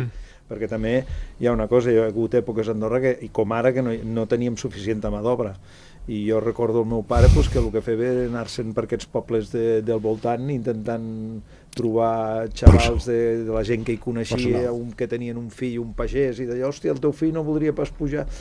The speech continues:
Speaker 2: I això, això ha passat. Vull dir, ara tornem a estar, clar, havia baixat molt, havia baixat molt perquè la gent, per lo que tu dius, dos mil set, dos mil vuit, es podia viure a Andorra perfectament perquè et podies comp-, trobar pisos per cinc-cents i sis-cents euros així,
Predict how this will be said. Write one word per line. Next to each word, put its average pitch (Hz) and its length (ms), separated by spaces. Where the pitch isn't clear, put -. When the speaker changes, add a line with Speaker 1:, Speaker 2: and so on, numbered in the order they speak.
Speaker 2:
I - 160
això, 113 400
això 120 220
ha 123 40
passat. 123 400
Vull 104 100
dir, 110 140
ara 123 260
tornem 127 340
a 127 60
estar, 127 300
clar, 131 180
havia 120 140
baixat 120 320
molt, 165 340
havia 107 220
baixat 113 260
molt 143 220
perquè 113 180
la 104 140
gent, 110 300
per 104 140
lo 104 100
que 104 80
tu 104 160
dius, 117 240
dos 110 160
mil 113 240
set, 117 240
dos 104 160
mil 110 160
vuit, 107 220
es - 160
podia 107 260
viure 107 220
a 110 80
Andorra 107 240
perfectament 107 640
perquè 107 220
et - 100
podies 107 400
comp-, 101 220
trobar 107 320
pisos 110 320
per 117 100
cinc-cents 107 460
i 101 80
sis-cents 104 400
euros 101 320
així, 143 220